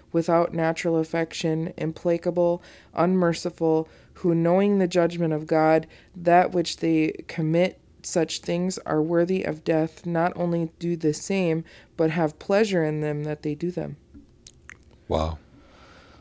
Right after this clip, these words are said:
Speaker 2: Wow. You know, and, and,
Speaker 1: No
Speaker 2: and
Speaker 1: words are minced there.
Speaker 2: No,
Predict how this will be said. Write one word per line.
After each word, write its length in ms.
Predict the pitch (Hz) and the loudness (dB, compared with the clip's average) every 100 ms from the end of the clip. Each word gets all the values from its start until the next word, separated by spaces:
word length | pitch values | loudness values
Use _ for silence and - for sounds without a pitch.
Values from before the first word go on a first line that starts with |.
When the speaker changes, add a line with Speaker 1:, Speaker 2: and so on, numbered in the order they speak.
| _ _ _ - - - - 90 | _ _ _ -20 -20 -20 -14 4
Speaker 2:
Wow. 380 | 87 85 73 - - - - 131 | 6 6 2 -8 -20 -20 -2 6
You 80 | |
know, 140 | 123 123 | 8 10
and, 220 | 123 135 | 8 8
and, 180 | 143 185 | 6 6
Speaker 1:
No 280 | 185 190 196 | 6 6 6
Speaker 2:
and 100 | 175 | 4
Speaker 1:
words 400 | 170 170 165 170 | 4 2 0 -4
are 200 | 156 151 | -4 -4
minced 680 | 156 151 - - - - | -4 -4 -8 -16 -16 -16
there. 300 | - - - 110 | -12 -10 -10 2
Speaker 2:
No, 360 | 120 87 67 | 6 6 4